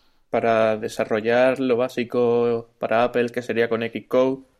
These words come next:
un equipo con un procesador no muy potente a dos gigahercios ya va bastante bien.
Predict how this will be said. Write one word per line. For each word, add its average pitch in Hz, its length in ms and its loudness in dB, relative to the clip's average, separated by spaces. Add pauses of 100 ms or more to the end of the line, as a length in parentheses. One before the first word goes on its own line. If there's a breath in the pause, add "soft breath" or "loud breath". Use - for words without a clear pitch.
(880)
un 113 640 -2
equipo 120 880 2 (100)
con 113 160 -2
un 113 140 -4
procesador 113 580 0
no 120 120 -2
muy 117 100 -2
potente 113 960 2 (140)
a 117 100 0
dos 117 160 0
gigahercios 113 640 2
ya 117 100 2
va 110 120 0
bastante 110 420 -2
bien. 131 400 -4